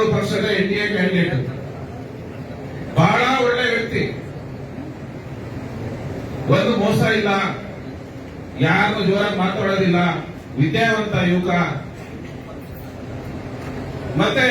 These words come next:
ಅವ್ರ ತಂದೆ ಐ ಎ ಎಸ್ ಆಫೀಸರ್ ಆಗಿದ್ದಂಥವ್ರು, ಅವ್ರ ತಾಯಿ ಜಿಲ್ಲಾ ಪಂಚಾಯತ್ ಅಧ್ಯಕ್ಷರಾಗಿದ್ದಂಥವ್ರು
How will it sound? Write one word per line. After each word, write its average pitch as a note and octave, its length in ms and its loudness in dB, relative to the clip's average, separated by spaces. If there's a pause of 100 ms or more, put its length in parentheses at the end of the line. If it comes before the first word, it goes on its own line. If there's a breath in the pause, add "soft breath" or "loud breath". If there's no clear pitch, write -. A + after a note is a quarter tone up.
(180)
ಅವ್ರ G#3+ 120 2 (100)
ತಂದೆ G#3 220 0 (120)
ಐ G3+ 100 4
ಎ A#3+ 60 4
ಎಸ್ - 160 0
ಆಫೀಸರ್ G3 360 2
ಆಗಿದ್ದಂಥವ್ರು, F3 640 0 (840)
ಅವ್ರ G#3+ 140 4 (100)
ತಾಯಿ A3 180 2 (140)
ಜಿಲ್ಲಾ G#3 200 0 (100)
ಪಂಚಾಯತ್ A3 360 0 (100)
ಅಧ್ಯಕ್ಷರಾಗಿದ್ದಂಥವ್ರು G#3 1000 0